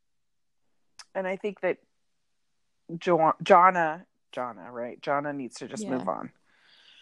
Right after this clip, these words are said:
Speaker 2: I think she is moving on. I think that her way of moving on is moving on from Moscato to Prosecco. And then it'll
Speaker 1: <laughs>
Speaker 2: also be from, like, felon to, I don't know, I'm picturing maybe, like, an investment banker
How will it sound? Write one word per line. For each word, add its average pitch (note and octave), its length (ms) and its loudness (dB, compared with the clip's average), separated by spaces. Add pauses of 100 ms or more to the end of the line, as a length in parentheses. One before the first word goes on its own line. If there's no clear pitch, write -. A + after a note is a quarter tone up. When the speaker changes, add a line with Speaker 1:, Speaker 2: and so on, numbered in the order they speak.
(340)
Speaker 2:
I E4 80 6
think F4+ 180 4
she G#3+ 180 4
is F3 140 4
moving D3+ 280 0
on. D3 160 -2
I F3+ 100 -4
think A3+ 200 -6
that G3+ 160 0
her F#3+ 380 -4 (280)
way E3 220 -6
of G3+ 140 -8
moving G#3+ 300 -8
on A3 280 -6
is F3 180 -14
moving F3+ 280 -12
on F3 220 -10
from F3 200 -10
Moscato E3 680 -4
to - 100 -20
Prosecco. - 760 -6 (400)
And F3+ 160 -8
then F#3 120 2
it'll F3+ 180 2
Speaker 1:
<laughs> - 60 12
Speaker 2:
also F#3+ 460 2
be F#3 220 -16 (100)
from, F3+ 180 -14
like, E3+ 240 -12 (240)
felon F#3 560 -8 (240)
to, F3 360 -10 (120)
I E3+ 80 -6
don't G3+ 100 -16
know, F#3+ 200 -8
I'm F3 120 -10
picturing F#3 560 -16
maybe, E3+ 300 -8
like, E3 240 -6
an D#3+ 80 -14
investment - 500 -8
banker B3+ 560 -8